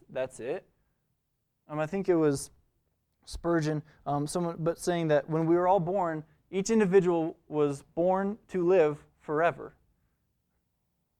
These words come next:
But there's, there's two different very kinds of forever there, right?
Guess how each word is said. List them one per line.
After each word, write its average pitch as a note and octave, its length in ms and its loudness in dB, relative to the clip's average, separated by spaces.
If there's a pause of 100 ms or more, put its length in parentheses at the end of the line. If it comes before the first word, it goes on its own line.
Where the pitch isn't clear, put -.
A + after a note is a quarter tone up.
(580)
But D#3+ 120 -2
there's, D#3+ 240 0
there's D#3 240 -2
two G3+ 140 -4
different D#3+ 340 0
very D#3 220 0
kinds D3+ 320 -6
of B2+ 100 -6
forever C#3 420 -4
there, A2+ 200 -12
right? C3 340 -8